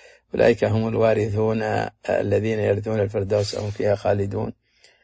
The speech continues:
والواجب على كل مسلم أن يحافظ على الصلاة بشروطها وأركانها وواجباتها، وأن يتجنب ما يبطلها أو ينقص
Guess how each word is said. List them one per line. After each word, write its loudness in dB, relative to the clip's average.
والواجب 6
على 6
كل 0
مسلم -2
أن -2
يحافظ 0
على 2
الصلاة 0
بشروطها -2
وأركانها 0
وواجباتها، 2
وأن 2
يتجنب 2
ما 2
يبطلها 4
أو 4
ينقص 0